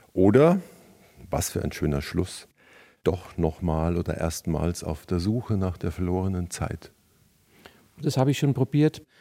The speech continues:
Speaker 2: Da werde ich nicht mit zurechtkommen. Aber ich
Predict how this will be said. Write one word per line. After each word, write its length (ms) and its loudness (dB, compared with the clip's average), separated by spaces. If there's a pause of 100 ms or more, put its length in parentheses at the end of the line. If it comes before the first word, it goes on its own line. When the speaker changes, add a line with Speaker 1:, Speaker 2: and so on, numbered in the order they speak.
(440)
Speaker 2:
Da 320 0
werde 380 2
ich 100 -2
nicht 180 2
mit 140 0
zurechtkommen. 720 0 (440)
Aber 580 2
ich 480 -8